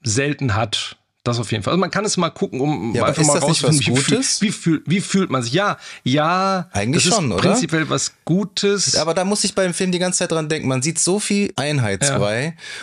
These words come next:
Speaker 2: und da sticht der
Speaker 1: Ja.
Speaker 2: Film halt inszenatorisch auch mal wieder total raus. Und allein die Tatsache ist doch was Positives.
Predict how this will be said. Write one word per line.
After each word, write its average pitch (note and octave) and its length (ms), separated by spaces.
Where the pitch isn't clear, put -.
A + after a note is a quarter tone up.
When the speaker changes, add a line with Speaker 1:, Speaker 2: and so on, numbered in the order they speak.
Speaker 2:
und C3+ 160
da C#3 100
sticht - 320
der B2 80
Speaker 1:
Ja. A#2+ 60
Speaker 2:
Film D3+ 440
halt C#3 360
inszenatorisch D3+ 840
auch B2 100
mal C3 140
wieder C3 180
total B2+ 400
raus. G#2 500
Und - 260
allein B2 260
die E3 160
Tatsache B2 460
ist A2 160
doch C3+ 100
was A#2 160
Positives. F2+ 800